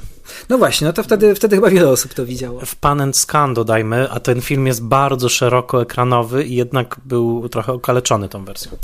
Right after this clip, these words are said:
Speaker 1: E, był okaleczony, natomiast, e, ja byłem już w takim specyficznym czasie, że już tego Lyncha trochę znałem. E, niewiele filmów widziałem paradoksalnie, ale dużo o Lynchu czytałem,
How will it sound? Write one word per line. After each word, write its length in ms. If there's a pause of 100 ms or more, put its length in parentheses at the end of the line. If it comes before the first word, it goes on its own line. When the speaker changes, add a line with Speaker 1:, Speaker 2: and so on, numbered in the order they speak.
(120)
Speaker 1:
E, 240
był 220
okaleczony, 680
natomiast, 600
e, 40 (400)
ja 200
byłem 200
już 120
w 40
takim 280
specyficznym 840
czasie, 280
że 80
już 140
tego 220
Lyncha 340
trochę 320
znałem. 680
E, 340
niewiele 460
filmów 300
widziałem 380
paradoksalnie, 760
ale 240
dużo 640
o 80
Lynchu 340
czytałem, 640